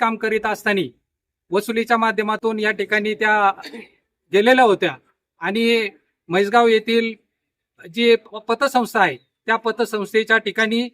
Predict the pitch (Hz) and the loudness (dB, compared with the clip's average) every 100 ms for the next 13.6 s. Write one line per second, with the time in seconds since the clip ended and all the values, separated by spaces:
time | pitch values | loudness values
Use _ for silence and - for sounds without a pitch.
0 | _ - 202 220 226 226 226 214 208 214 | _ -4 -2 -2 -2 -2 -2 -2 -2 0
1 | 208 202 202 196 175 147 123 _ _ _ | 2 2 4 2 2 -2 -12 _ _ _
2 | 180 214 220 240 226 214 220 226 220 226 | -6 -2 2 2 2 -2 -2 0 0 2
3 | 208 - 185 185 185 180 175 175 - - | 0 -6 -2 4 4 4 0 -8 -14 -20
4 | 170 160 151 175 214 220 226 220 226 220 | -14 -12 -8 -4 -2 0 0 0 0 0
5 | 202 208 214 190 - _ _ _ - 233 | -2 -2 -2 -4 -6 _ _ _ 0 4
6 | 240 240 _ 180 190 254 269 269 247 233 | 4 0 _ -8 -6 0 0 2 2 2
7 | 220 214 190 196 _ _ _ 233 220 214 | 4 2 2 0 _ _ _ 2 2 2
8 | 233 240 247 254 220 202 220 233 226 214 | -2 0 2 2 2 2 2 -2 -4 -4
9 | 226 226 220 208 156 _ _ - 175 233 | -2 2 2 2 -2 _ _ -10 -4 -2
10 | 240 247 240 208 233 254 254 254 233 185 | 2 4 4 0 -4 -2 2 2 2 0
11 | 202 226 220 202 156 _ _ 185 214 240 | 0 0 -2 -2 -6 _ _ -2 2 2
12 | 240 226 233 208 190 202 214 226 175 196 | 2 0 -2 2 4 4 0 -2 -2 0
13 | 196 196 185 175 143 | 0 0 0 0 0